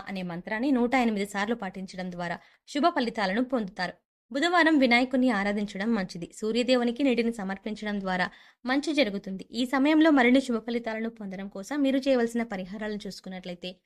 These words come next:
శుక్రవారం నాడు పేదలకు పంచదార, తెల్లటి మిఠాయిలు లేదా తెలుపు రంగు తినుబండారాలు దానం చేయండి. ఇలా చేయడం వల్ల అదృష్టం మీకు అండగా ఉంటుంది. ఏదైనా ముఖ్యమైన పనిని చేపట్టే ముందు ఇంట్లో పెద్దలను గౌరవించండి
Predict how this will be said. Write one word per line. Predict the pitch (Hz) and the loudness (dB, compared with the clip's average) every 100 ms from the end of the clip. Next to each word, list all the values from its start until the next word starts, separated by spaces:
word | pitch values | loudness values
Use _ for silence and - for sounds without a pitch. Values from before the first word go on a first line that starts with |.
| _ _ - | _ _ -12
శుక్రవారం | 277 339 370 294 277 262 | -8 -2 2 4 4 2
నాడు | 208 220 | 0 0
పేదలకు | 247 220 208 226 208 269 | 0 -2 -2 -4 -4 -8
పంచదార, | 233 208 208 208 220 | -8 -10 -4 -2 0
తెల్లటి | 240 202 190 196 | 0 0 0 -2
మిఠాయిలు | 180 180 208 214 | -4 -4 -4 0
లేదా | 262 208 202 | 0 0 -2
తెలుపు | 202 202 | -4 -6
రంగు | 226 208 196 | -6 -6 -6
తినుబండారాలు | 180 175 196 196 180 226 | -6 -2 -2 0 0 0
దానం | 233 196 180 | 0 0 -4
చేయండి. | 185 180 165 170 - _ _ - | -8 -10 -10 -12 -16 _ _ -6
ఇలా | 262 311 | 0 0
చేయడం | 330 285 262 | 2 2 4
వల్ల | 247 226 240 | 4 2 2
అదృష్టం | - 185 233 240 254 | -4 -6 -8 -6 -6
మీకు | 202 - - | -6 -8 -12
అండగా | 190 185 220 240 | -8 -4 -2 0
ఉంటుంది. | 185 180 175 170 _ _ - | -2 -6 -10 -12 _ _ -6
ఏదైనా | 240 277 330 | -2 2 4
ముఖ్యమైన | 277 262 294 294 | 2 2 2 2
పనిని | 294 277 247 254 | 2 2 4 2
చేపట్టే | 247 196 208 208 | 2 -4 -6 -8
ముందు | 202 196 240 | -8 -4 0
ఇంట్లో | 277 233 247 | 2 2 0
పెద్దలను | 254 208 180 202 233 | 0 -2 -2 0 0
గౌరవించండి | 233 190 185 175 - 175 | 0 0 -2 -4 -8 -10